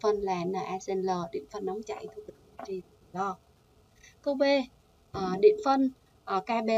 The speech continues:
R nóng chảy thì ở cực âm cũng là nơi thu hút ion dương K cộng chạy về để nhận electron và trở thành kim loại kali. Cực âm, ở cực dương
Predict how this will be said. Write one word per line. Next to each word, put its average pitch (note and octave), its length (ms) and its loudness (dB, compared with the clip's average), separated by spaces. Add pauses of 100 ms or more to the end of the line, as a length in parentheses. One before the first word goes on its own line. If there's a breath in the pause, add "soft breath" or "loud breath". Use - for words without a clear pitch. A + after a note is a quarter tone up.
R F3+ 180 0
nóng G3 200 -2
chảy - 380 -4 (460 soft breath)
thì G#3 140 4
ở F3+ 260 2
cực - 240 -4
âm C4 300 6 (100)
cũng - 160 -8
là C4+ 180 2
nơi A3+ 300 0
thu B3 160 -10
hút D#4 240 -2
ion A#3 420 -4
dương B3 440 2 (120)
K A#3+ 340 -2
cộng A#3 200 6 (320)
chạy - 280 0
về F#3 260 0 (160)
để - 280 -4
nhận G#3+ 240 4
electron A3 440 2 (320)
và F#3 160 -2 (100)
trở - 240 -8
thành F#3+ 220 -4
kim G#3 260 0
loại G3+ 280 -2 (160)
kali. G3 340 0 (800 loud breath)
Cực A#3 140 4 (160)
âm, D4 280 8 (680)
ở F#3+ 160 4
cực G3+ 260 2
dương C#4+ 340 4